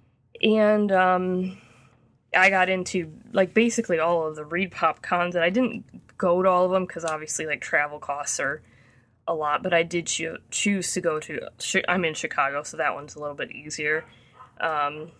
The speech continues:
and then I chose to go to New York, and it was just so cool,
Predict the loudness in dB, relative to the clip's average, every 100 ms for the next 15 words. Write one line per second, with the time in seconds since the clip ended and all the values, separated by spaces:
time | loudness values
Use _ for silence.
0 | _ -8 -2 0 0 -2 -4 -4 -8 -10
1 | -12 -14 -10 -6 -6 -8 -10 -10 -8 -12
2 | -14 -18 _ _ _ _ _ _ _ 0
3 | 2 0 -4 -4 -2 -2 -4 -10 -10 -10